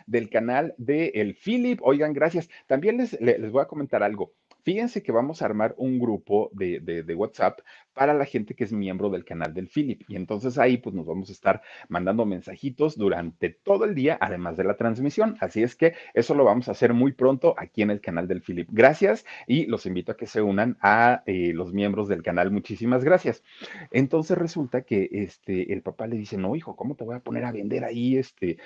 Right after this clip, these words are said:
la música y todo? Tú, papá, llévame y vas a ver si no, si, si no nos va bien". Pues total, de que graban su, su canciones en los cassettes, a-, eh, arman su-, sus cajitas, y entonces Valentín, siendo muy, muy jovencito, todavía muy niño,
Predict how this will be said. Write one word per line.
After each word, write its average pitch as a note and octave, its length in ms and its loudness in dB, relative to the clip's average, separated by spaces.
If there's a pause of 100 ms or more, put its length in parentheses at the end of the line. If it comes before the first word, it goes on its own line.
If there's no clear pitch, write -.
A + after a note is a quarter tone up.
(180)
la F2 160 2
música G#2+ 360 0
y G#2 60 0
todo? A#2+ 240 2
Tú, G4+ 240 12
papá, C#3 240 2
llévame B2+ 480 6
y F2 60 -2
vas B2 180 -2
a C3+ 60 4
ver B2 140 4
si B2 120 -4
no, A2 200 0
si, F#2+ 340 -4
si G#2 140 -2
no G#2 120 2
nos A#2 180 2
va F#2+ 80 6
bien". F2 280 -2 (440)
Pues B2 220 0
total, C3+ 340 4
de D#3 100 2
que G2 120 -2
graban B2+ 440 2
su, G#2+ 260 -2
su - 180 -6
canciones F2+ 460 0
en F2 100 -2
los E2 140 -6
cassettes, D3+ 480 2 (260)
a-, F2 140 2
eh, F2+ 420 2
arman G#2+ 340 4
su-, F#2 240 -2
sus - 220 -8
cajitas, G#3 580 0 (240)
y G2 100 -2
entonces A#2 360 2
Valentín, G2 460 2
siendo B2 240 4
muy, A#2+ 320 4
muy G#2+ 220 0
jovencito, A2 540 -4
todavía A#2 380 2
muy C3 160 2
niño, B2 300 0